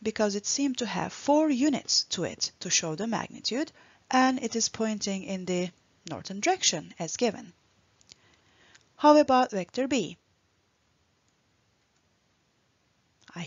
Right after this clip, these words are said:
thought so. The component of a vector is the influence of that vector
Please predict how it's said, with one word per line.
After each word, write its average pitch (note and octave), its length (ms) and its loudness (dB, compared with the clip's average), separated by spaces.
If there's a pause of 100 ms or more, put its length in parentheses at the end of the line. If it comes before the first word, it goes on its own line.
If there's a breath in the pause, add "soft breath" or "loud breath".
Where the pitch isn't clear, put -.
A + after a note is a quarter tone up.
thought B3 260 0
so. F#3 220 4 (3000 loud breath)
The - 100 4
component D#4 640 4
of B3 140 -2
a G#3 80 2
vector E3 400 -6 (320 soft breath)
is G#3+ 220 -2
the - 200 -2
influence C4+ 640 2
of E3 180 -10
that - 200 -8
vector - 400 -6